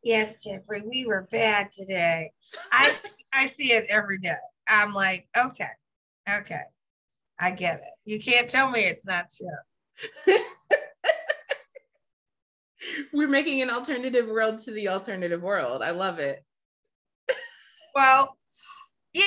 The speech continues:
Speaker 1: know, that ma-, it all makes as much sense as, what did I, I saw some video that said that there's poor people in the metaverse. And I'm like, "Why would you want an alternate fe-, uh, reality personality that's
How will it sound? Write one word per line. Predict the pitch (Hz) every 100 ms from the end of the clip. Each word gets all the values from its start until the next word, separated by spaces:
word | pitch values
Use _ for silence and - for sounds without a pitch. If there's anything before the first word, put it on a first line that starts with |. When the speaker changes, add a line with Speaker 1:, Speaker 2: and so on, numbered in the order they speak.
| 392
Speaker 1:
know, | 370 349 349
that | 359 370 330
ma-, | 339 330
it | 349 359
all | 381 381
makes | 330 294 285
as | 262
much | 269 262
sense | - 262 262 -
as, | 214 - -
what | 226
did | 247 226
I, | 196 190 180
I | 190 185 175 _ _
saw | - 196 196
some | 196 180 185
video | 190 170 165 165
that | 180 170
said | - 185 180 175
that | 170 -
there's | 202 185 180 - _
poor | 226 226 226
people | 226 214 214 202 190
in | 196
the | 180
metaverse. | 170 165 214 220 220 240 233
And | 226
I'm | 220 220
like, | 220 220 - - - _
"Why | 233 330 539 554
would | 466 453
you | 359
want | 294 311 339
an | 294 - _ 285
alternate | 294 311 302 269 262 -
fe-, | 262 262 _ _
uh, | 233 214 196 196 - - _ _ _ - - _ _
reality | 233 262 233 240 262 262 240 226 -
personality | 247 226 226 214 220 233 220 208 214 196
that's | 190 -